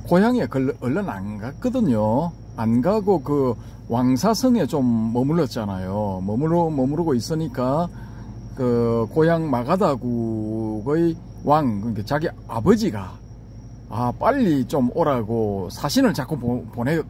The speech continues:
보냈단 말입니다. 그 내용이 남아있거든요. 근데 이 핑계 대고 미루고 저 핑계 대고 미루고 하다가 뭐 육 년 만인가 칠 년 만인가 성도하고, 어, 석가모니 불이 되고 난 다음에 육 년인가 칠 년인가 때 이제 간단 말입니다.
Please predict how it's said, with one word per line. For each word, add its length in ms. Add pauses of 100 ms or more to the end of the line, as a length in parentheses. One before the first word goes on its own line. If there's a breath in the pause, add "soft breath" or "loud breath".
(100)
보냈단 340
말입니다. 260 (280 loud breath)
그 120
내용이 360
남아있거든요. 760 (420 loud breath)
근데 380 (460 loud breath)
이 80
핑계 640
대고 360
미루고 440
저 140
핑계 300
대고 440
미루고 300
하다가 500
뭐 260 (300 loud breath)
육 100
년 180
만인가 580
칠 180
년 100
만인가 520
성도하고, 800 (640 loud breath)
어, 240
석가모니 480
불이 220
되고 240
난 180
다음에 340
육 120
년인가 340
칠 220
년인가 640 (100)
때 320
이제 160
간단 340
말입니다. 720